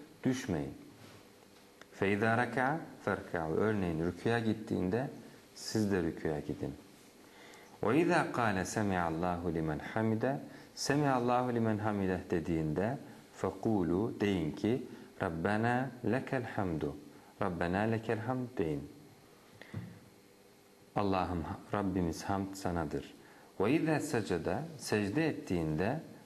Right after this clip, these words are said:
"Fescudu", siz de secde edin. "Ve izâ sallâ câlisen", oturarak kılacak olursa "Fesallu culûsen ecmaûn", siz de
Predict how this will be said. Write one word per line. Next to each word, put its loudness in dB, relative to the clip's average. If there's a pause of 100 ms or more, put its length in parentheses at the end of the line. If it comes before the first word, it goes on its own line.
(160)
"Fescudu", 0 (200)
siz 0
de 2
secde 0
edin. -6 (640)
"Ve 4
izâ 2
sallâ 2
câlisen", 0 (380)
oturarak 0
kılacak 0
olursa 0 (440)
"Fesallu 0
culûsen 0 (540)
ecmaûn", 0
siz 0
de 0